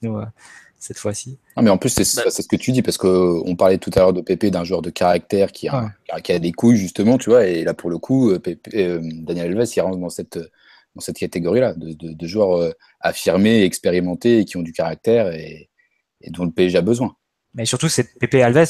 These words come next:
Speaker 1: je pense, ça rentre dans les catégories des joueurs dont t'as pas forcément besoin dans le quotidien en Ligue un. Mais
Speaker 2: Mm.
Speaker 1: par contre, tu les mets dans
Speaker 2: Ah, dans
Speaker 1: le,
Speaker 2: les
Speaker 1: le
Speaker 2: grands matchs.
Speaker 1: contexte d'un grand match, alors
Speaker 2: Ouais,
Speaker 1: qu'ils aient
Speaker 2: je comprends.
Speaker 1: trente-quatre ans, trente-deux ans, trente ans ou trente-cinq, tu sais qu'ils vont, qu'ils vont être au, au niveau, qu'ils
Speaker 2: Ouais,
Speaker 1: vont
Speaker 2: c'est
Speaker 1: avoir un, un rendement
Speaker 2: le
Speaker 1: important.
Speaker 2: capitaine.
Speaker 1: Et ça, c'est, c'est une sécurité énorme pour une équipe comme le P S G qui a
Speaker 2: Mm.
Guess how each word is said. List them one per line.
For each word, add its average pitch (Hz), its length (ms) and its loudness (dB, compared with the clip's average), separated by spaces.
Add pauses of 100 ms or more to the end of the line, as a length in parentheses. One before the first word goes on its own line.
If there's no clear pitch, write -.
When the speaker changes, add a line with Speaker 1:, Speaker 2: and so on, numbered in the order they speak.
Speaker 1:
je - 80 -8
pense, - 160 -2
ça 117 140 0
rentre 120 160 -2
dans 120 80 0
les 117 100 -4
catégories 117 380 -2
des 120 100 0
joueurs 131 180 2
dont 117 100 -8
t'as 110 120 -6
pas 120 140 0
forcément 123 360 -4
besoin 123 360 -2
dans 120 120 -2
le 110 200 -8
quotidien 120 420 -2
en 117 40 2
Ligue 113 200 -2
un. 151 160 -4 (240)
Mais 110 80 -2
Speaker 2:
Mm. 107 40 4
Speaker 1:
par 113 100 6
contre, 139 140 2
tu - 100 -14
les 113 100 0
mets 131 120 2
dans 127 100 2
Speaker 2:
Ah, 113 60 2
dans 117 60 -2
Speaker 1:
le, 113 60 -6
Speaker 2:
les 110 60 -8
Speaker 1:
le 107 100 -6
Speaker 2:
grands 87 120 2
matchs. - 80 2
Speaker 1:
contexte 151 240 0
d'un 120 160 2
grand 123 180 2
match, - 380 -2 (140)
alors 110 160 0
Speaker 2:
Ouais, 104 60 -6
Speaker 1:
qu'ils 110 120 -4
aient - 20 0
Speaker 2:
je - 40 -2
comprends. 98 160 0
Speaker 1:
trente-quatre 147 300 -2
ans, 151 100 0
trente-deux 135 460 -2
ans, 139 100 -2
trente 139 320 -6
ans 143 200 -2
ou 110 160 -8
trente-cinq, 151 560 -10 (680)
tu - 100 -6
sais 135 140 2
qu'ils - 140 -6
vont, 113 280 2
qu'ils 113 160 -10
vont 117 140 2
être - 160 -2
au, 110 80 0
au 110 160 -6
niveau, 123 380 0
qu'ils - 180 -8
Speaker 2:
Ouais, 147 80 -2
Speaker 1:
vont 107 100 4
Speaker 2:
c'est 117 60 2
Speaker 1:
avoir 110 380 -4
un, 113 40 -4
un - 20 -2
rendement 117 280 0
Speaker 2:
le - 20 4
Speaker 1:
important. 117 300 -2
Speaker 2:
capitaine. 127 160 -2
Speaker 1:
Et 104 40 -6
ça, 131 80 0
c'est, 104 320 -6
c'est - 160 -2
une 104 60 -8
sécurité 110 460 -4
énorme 127 220 0
pour 113 140 -8
une 104 80 -4
équipe 110 200 -12
comme 110 120 -10
le 110 60 -6
P 110 140 -4
S 110 80 -4
G 143 100 -4
qui 104 180 -6
a 101 140 0
Speaker 2:
Mm. - 60 -6